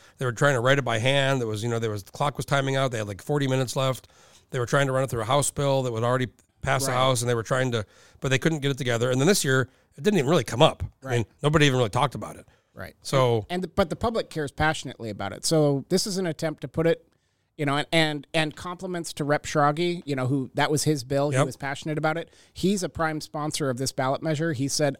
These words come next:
Speaker 2: "I just want the people to have a chance to vote on it." So
Speaker 1: What about the term limits one? Now, that's another one that's out there I heard
Speaker 2: So,
Speaker 1: about.
Speaker 2: first of all, I have no involvement of that. Second of all, um, if you wanna make a little friendly wager,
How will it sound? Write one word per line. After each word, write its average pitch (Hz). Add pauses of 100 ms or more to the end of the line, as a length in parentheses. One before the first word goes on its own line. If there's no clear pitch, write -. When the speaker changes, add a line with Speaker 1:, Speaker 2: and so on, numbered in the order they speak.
(120)
Speaker 2:
"I 131
just 165
want 160
the 135
people 147
to 131
have 131
a 123
chance 127
to 120
vote 123
on 147
it." -
So 123 (240)
Speaker 1:
What 190
about 202
the 151
term 170
limits 113
one? 104
Now, 104
that's 127
another 131
one 107
that's 98
out 98
there 98
I -
heard -
Speaker 2:
So, 165
Speaker 1:
about. 135 (220)
Speaker 2:
first 214
of 165
all, 135 (160)
I 139
have 131
no 143
involvement 131
of 117
that. 113 (140)
Second 165
of 135
all, 127 (560)
um, 113 (100)
if 139
you 180
wanna 180
make 165
a 156
little 147
friendly 147
wager, 127